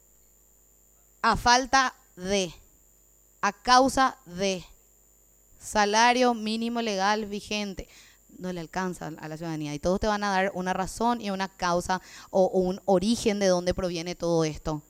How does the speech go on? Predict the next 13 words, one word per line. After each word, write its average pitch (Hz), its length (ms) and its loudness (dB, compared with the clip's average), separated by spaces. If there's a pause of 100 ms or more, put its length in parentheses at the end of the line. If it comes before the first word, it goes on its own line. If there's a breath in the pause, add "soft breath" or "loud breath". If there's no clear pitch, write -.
(1080 soft breath)
Pero 226 180 2
como 262 180 2
les 262 180 2
repito 262 380 -4
de 359 80 4
vuelta, 214 320 0
tenemos 202 420 -4
que, 294 240 -2
que 320 100 -2
atacar 262 420 -2
en 269 120 -2
la 277 80 2
problemática. 196 920 -4